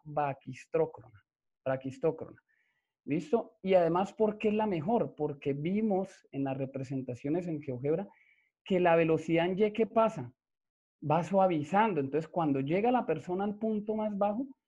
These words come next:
lo hace en menor tiempo y no se va a golpear,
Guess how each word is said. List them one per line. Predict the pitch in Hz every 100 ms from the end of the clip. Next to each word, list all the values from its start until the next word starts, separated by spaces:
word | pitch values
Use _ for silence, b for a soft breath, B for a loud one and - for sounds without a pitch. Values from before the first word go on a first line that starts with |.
| _ -
lo | 147 147
hace | 156 196
en | 202
menor | 165 156 160
tiempo | 196 202 202 262 - _ _ _ _ _ -
y | 226 269 269
no | 180 175
se | 180
va | 185
a | 175
golpear, | 180 180 175 127 131 151 143